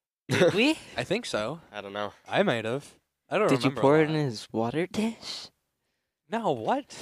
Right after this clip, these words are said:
Speaker 3: I, like, poured it, like, I
Speaker 1: On him?
Speaker 3: I don't remember.
Speaker 2: <laughs>
Speaker 3: Yep. He bathed in apple juice.
Speaker 2: <laughs> All right. What are we at? How long?
Speaker 3: We're at an hour. I said that was gonna be the last story, so we can sign out now.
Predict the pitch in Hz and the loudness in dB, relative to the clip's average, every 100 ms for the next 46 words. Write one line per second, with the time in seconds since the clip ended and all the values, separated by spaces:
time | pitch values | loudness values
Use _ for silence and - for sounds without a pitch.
0 | - 160 196 185 - - 202 208 - - | -6 -4 -2 -4 -6 -6 -4 -4 -8 -10
1 | 160 180 - 147 127 _ _ 120 127 139 | -8 -8 -4 -6 -6 _ _ -2 0 0
2 | 190 254 - 143 147 107 107 107 110 110 | -2 -2 -8 -8 -8 -10 -12 -12 -6 -4
3 | 110 - - 220 135 160 156 - _ _ | -4 -10 -2 -2 -2 -6 -10 -16 _ _
4 | - 135 131 113 120 139 294 285 117 117 | -12 -12 -8 -4 0 0 0 -2 -2 -4
5 | 110 110 110 - 214 170 220 277 247 - | -6 -8 -2 2 4 2 0 -4 -4 -6
6 | - _ _ _ 226 - - _ _ _ | -20 _ _ _ -18 -18 -20 _ _ _
7 | _ _ _ _ _ _ _ _ _ _ | _ _ _ _ _ _ _ _ _ _
8 | _ _ 151 147 110 _ - _ _ _ | _ _ 2 2 2 _ -20 _ _ _
9 | - 147 147 110 - 131 131 107 - 110 | -8 -6 -4 -6 -10 -10 -6 -6 -8 0
10 | 117 120 123 127 123 120 123 117 107 98 | 4 6 6 4 2 6 8 6 4 -4
11 | - - 113 - 143 139 135 123 120 110 | -14 -8 -6 -4 0 0 0 -4 -10 -12
12 | 107 104 98 - - 92 90 - 110 104 | -12 -10 -10 -12 -14 -16 -20 -18 -18 -18
13 | 98 - 98 95 92 95 92 | -18 -18 -18 -20 -20 -20 -20